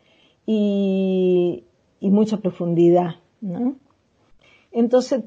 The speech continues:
todo esto ha sido un periodo muy especial, como para todo el mundo, pero en realidad una oportunidad, ¿m? Una oportunidad para, eh, sí, para conocernos más, para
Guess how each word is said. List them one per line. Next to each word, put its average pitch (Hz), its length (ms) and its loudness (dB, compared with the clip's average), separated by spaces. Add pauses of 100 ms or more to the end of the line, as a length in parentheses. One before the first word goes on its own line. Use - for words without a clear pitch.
todo 339 280 4
esto 339 220 0
ha 285 60 0
sido 277 220 -2
un 262 100 -4
periodo 247 540 4
muy 220 320 0
especial, 220 760 -4
como 190 220 -6
para 156 220 -4
todo 160 200 -2
el 190 60 0
mundo, 196 640 -2 (360)
pero 277 240 2
en 320 120 -2
realidad 254 380 0
una 269 240 -2
oportunidad, 180 800 -4 (440)
¿m? 233 200 -8 (120)
Una 220 240 -6
oportunidad 190 600 -2
para, 175 560 -4 (960)
eh, 175 400 -2
sí, 311 380 -4
para 247 200 0
conocernos 220 640 2
más, 226 560 -2 (120)
para 175 760 -4